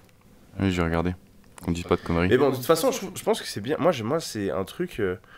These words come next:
Speaker 2: euh, j-, j'ai toujours été pour l'impôt sur l'héri-, sur l'héritage. Et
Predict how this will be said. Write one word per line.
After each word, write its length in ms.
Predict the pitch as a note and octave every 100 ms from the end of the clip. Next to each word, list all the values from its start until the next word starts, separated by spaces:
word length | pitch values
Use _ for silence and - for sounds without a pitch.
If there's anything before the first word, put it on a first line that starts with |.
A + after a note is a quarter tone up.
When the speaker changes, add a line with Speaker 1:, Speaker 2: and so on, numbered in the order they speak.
| - - - - - _ -
Speaker 2:
euh, 640 | F#2+ F#2 F2+ F2 E2+ E2+
j-, 140 | F2 -
j'ai 180 | F#2+ A#2 -
toujours 240 | - D3+
été 180 | C#3 G#2+
pour 320 | F#2+ - D3+
l'impôt 240 | B2+ A2 B2+
sur 140 | G#2
l'héri-, 280 | G#2 G#2 G2+
sur 200 | - G2+
l'héritage. 480 | G2 G#2 A#2 G2 - -
Et 280 | - E2+